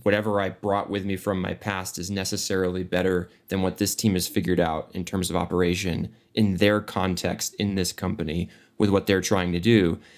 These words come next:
And I just know better without actually having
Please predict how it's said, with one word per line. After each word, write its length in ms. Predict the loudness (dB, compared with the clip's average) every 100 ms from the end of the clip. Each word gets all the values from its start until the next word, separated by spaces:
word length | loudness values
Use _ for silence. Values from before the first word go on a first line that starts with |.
| -4
And 120 | 0
I 100 | 2
just 260 | 0 -4 -2
know 400 | 2 6 6 6
better 400 | 4 4 4 4
without 360 | 2 0 0
actually 500 | -2 -4 -4 -2 -4 -8 _ _ _ _
having 480 | -6 -6 -4 -6 -6